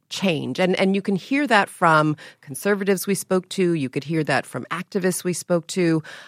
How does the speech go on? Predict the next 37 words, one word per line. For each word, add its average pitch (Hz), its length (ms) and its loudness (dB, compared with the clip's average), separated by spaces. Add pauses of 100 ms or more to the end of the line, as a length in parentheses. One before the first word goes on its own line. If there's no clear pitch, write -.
It 160 180 0
really 339 260 4
didn't 185 300 0
matter 165 380 4
who 247 320 4
we 143 200 0
talked 139 280 0
to 139 160 0
in 127 100 0
Puerto 123 240 -2
Rico. 123 280 0
The 135 100 -4
question 214 480 0
was, 147 300 4 (280)
this 226 180 4
is 262 120 0
a 185 80 4
new 175 600 4 (220)
beginning. 156 760 2
There's 147 200 0
a 147 60 -2
lot 147 300 4
of 160 120 0
rebuilding 151 480 2
happening. 185 480 2
But 170 120 0
at 151 100 0
the 160 100 -2
end 214 80 2
of 247 80 0
the 185 80 -2
day, 165 480 4 (340)
Puerto 220 220 2
Ricans 233 380 2
are 170 100 2
really 185 760 2
feeling 165 960 2